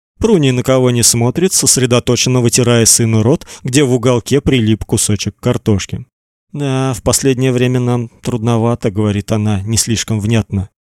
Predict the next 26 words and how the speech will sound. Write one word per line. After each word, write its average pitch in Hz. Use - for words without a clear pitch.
Но 117
Гарри 131
не 156
хочет -
этим 98
удовлетвориться. 110
В -
самом 113
деле, 101
но 104
этого 113
просто 120
быть 127
не 120
может. 113
Он 117
заколачивает 131
пятьдесят 120
тысяч 131
в 120
год 143
со -
всеми 139
процентами 131
и 113
премиями. 107